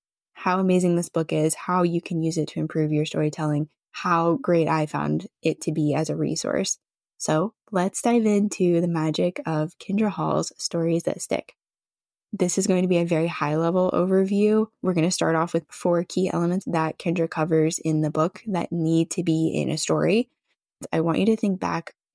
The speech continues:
to the story that I shared at the beginning of the podcast, because I'm gonna pull out those different elements and show you how I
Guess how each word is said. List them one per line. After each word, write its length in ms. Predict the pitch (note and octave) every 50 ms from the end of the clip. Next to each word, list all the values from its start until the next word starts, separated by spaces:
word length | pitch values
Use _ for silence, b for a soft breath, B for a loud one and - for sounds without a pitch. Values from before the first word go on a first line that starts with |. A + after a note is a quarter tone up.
| _ -
to 440 | - - - E3 D#3 D3+ D3+ D#3 - _ _ _ _ _ _ _ _ _ -
the 320 | D4+ - - E3 D#3+ D#3 -
story 320 | - - - D#3+ D#3 D3+ D#3
that 120 | D#3 D3
I 100 | D3 D3+
shared 260 | D#3 - - D3 D#3
at 80 | D#3 -
the 40 | D#3
beginning 300 | E3 D3+ D#3 C#3+ C#3+ D3
of 80 | C#3
the 60 | - -
podcast, 720 | - - - - - - - - - G3+ - - - - _ _
because 240 | - E3+ F3+ F3 E3
I'm 80 | D#3+
gonna 160 | D#3+ D3+ D3+ D#3
pull 320 | - - - - F3 F3
out 220 | E3 D#3 - -
those 160 | - E3 E3 -
different 300 | - D#3 - - - -
elements 340 | - C#3+ D3 D3 D3 - -
and 100 | D3 D#3+
show 260 | - - - D3 D3+
you 180 | D3 D3 D3 D#3
how 220 | D#3 - C#3+ D3
I 240 | C#3+ C#3+ C#3+ C#3+